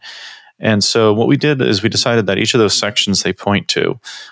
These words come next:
um, you know, one to three slides, one to five slides kind of thing,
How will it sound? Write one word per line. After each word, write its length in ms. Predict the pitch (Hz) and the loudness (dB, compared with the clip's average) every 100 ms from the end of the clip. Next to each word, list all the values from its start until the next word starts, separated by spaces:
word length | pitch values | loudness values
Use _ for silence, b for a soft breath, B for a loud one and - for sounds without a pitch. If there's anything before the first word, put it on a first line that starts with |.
| B | B
um, 400 | - 95 90 87 | -2 0 0 0
you 60 | 98 | 0
know, 100 | 92 | 0
one 180 | 92 92 | 0 0
to 80 | |
three 220 | 90 95 92 | 0 -2 -2
slides, 400 | 90 90 90 101 | 0 0 0 0
one 100 | 90 | -2
to 80 | |
five 240 | 90 90 90 | -2 -2 0
slides 380 | - 90 90 - | 0 0 -2 -2
kind 180 | - | -2
of 80 | 95 | -4
thing, 300 | - 50 101 | -2 -4 -4